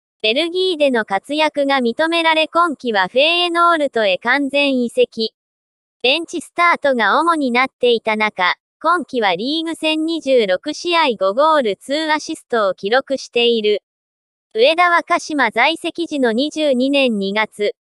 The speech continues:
モデルのユフさんとの結婚を発表していた。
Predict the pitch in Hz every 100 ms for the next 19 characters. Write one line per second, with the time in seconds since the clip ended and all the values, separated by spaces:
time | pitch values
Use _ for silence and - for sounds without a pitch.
0 | - 196 277 339 349 339 349 294 269 277
1 | 269 247 220 185 - 196 - - 302 294
2 | 277 247 240 - 285 285 277 - 254 247
3 | - 214